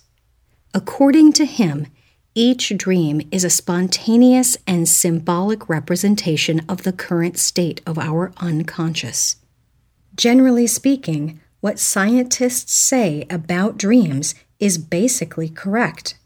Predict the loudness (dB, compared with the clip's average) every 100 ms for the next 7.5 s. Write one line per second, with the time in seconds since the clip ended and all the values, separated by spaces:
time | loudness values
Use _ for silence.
0 | _ _ _ -6 0 4 2 4 4 4
1 | 4 0 2 0 0 -4 0 -2 0 0
2 | 0 2 -2 0 2 2 2 -4 -4 -6
3 | -6 -10 -12 -20 _ 0 4 4 2 2
4 | 2 2 2 0 0 -4 -6 -10 -14 _
5 | 0 0 4 4 4 4 0 0 -4 -4
6 | -4 2 6 6 4 -4 -6 -4 2 2
7 | 4 0 -2 -2 -4